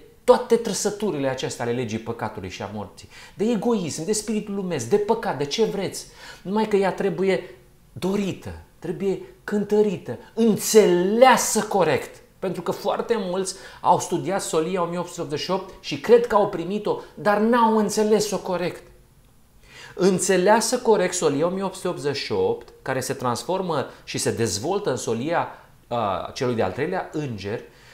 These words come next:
ne prezintă imaginea aceasta extraordinară a ceasului judecății lui Dumnezeu. El se află în boxa acuzaților. Ea conține putere.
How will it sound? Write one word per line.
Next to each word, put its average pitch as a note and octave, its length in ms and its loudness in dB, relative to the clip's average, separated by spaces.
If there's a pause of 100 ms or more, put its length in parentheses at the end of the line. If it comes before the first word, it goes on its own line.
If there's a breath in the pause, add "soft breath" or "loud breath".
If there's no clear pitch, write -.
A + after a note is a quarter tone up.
(320 loud breath)
ne D3+ 260 -2
prezintă F#3 680 0
imaginea C#3+ 640 -2
aceasta D3 440 -6
extraordinară D#3 640 -6
a C3 80 0
ceasului F3 540 -4
judecății C#3 920 -4
lui F3 300 -6
Dumnezeu. D#3+ 1040 0
El D3+ 300 -4
se - 160 -8
află D3+ 440 0
în B2+ 180 -4
boxa A#2+ 320 0
acuzaților. A2+ 720 -6 (1200 loud breath)
Ea B3+ 260 4
conține F#3 480 4
putere. B2+ 640 -2